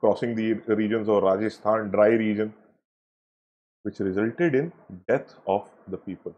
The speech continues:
Majority population इसकी, Delhi से जो इसके साथ चली थी, वो मर गई। कारवां चले करते थे ना, बैलगाड़ी पे, जिस तरह से देखा होगा आपने पुरानी movies में, तो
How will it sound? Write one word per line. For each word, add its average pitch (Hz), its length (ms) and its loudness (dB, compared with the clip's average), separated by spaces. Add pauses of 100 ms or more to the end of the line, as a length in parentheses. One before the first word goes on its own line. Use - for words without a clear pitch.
(1300)
Majority 175 420 4
population 160 540 4
इसकी, 147 220 -4
Delhi 127 280 2
से 147 220 -2
जो 135 120 2
इसके 127 200 -2
साथ 127 280 2
चली 160 300 0
थी, 117 220 -4 (400)
वो 180 60 0
मर 95 180 -2
गई। 107 140 -6 (1200)
कारवां 127 300 4
चले 117 220 2
करते 110 320 0
थे 110 120 -2
ना, 117 320 -8 (120)
बैलगाड़ी 98 380 4
पे, 101 100 -2
जिस 95 160 -8
तरह 101 140 -2
से 98 180 -2
देखा 92 240 -2
होगा 95 200 4
आपने 92 200 -4
पुरानी 95 320 -4
movies 95 300 -10
में, 294 80 -8
तो 190 240 -6